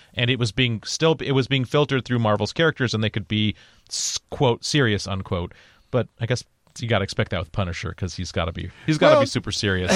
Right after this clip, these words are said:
Speaker 2: <clears throat> actually, what happened with the Punisher is kind of an interesting story. I think we might have talked about this a little bit in the Vigilante episode. It was a, the Punisher didn't change. The landscape around him changed.
Speaker 1: Hmm.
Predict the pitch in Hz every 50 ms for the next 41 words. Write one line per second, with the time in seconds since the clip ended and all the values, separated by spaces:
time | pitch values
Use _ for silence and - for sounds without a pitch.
0 | 233 196 175 151 - 185 320 - - - 202 233 269 254 - - 247 220 202 185
1 | 180 - - 180 170 170 160 139 160 185 220 220 - 196 156 156 139 - 135 -
2 | - 185 226 269 196 - - 135 120 117 - - - 156 147 139 127 127 123 127
3 | 135 - - 127 110 - - 127 98 - - 143 143 143 135 120 - - - 180
4 | 131 - - 147 147 135 135 143 156 160 147 117 - - 135 135 - - 131 117
5 | 107 - 127 107 - 120 120 120 123 117 123 - - 123 110 113 104 - 107 110
6 | 110 123 131 131 110 101 92 82 90 104 101 98 - - - - - - 175 156
7 | 143 139 - 175 165 175 214 254 254 247 247 - - 185 143 143 107 - 208 254
8 | - 214 - 214 180 160 160 147 139 - - 202 247 269 196 147 110 - - 135
9 | 135 151 180 214 226 185 - - 170 156 139 - 135 127 135 156 214 262 214 139
10 | 107 92 - - - 104 87 - - - - - - - - _ _ _ _ _
11 | _ - 135 127 117 104 95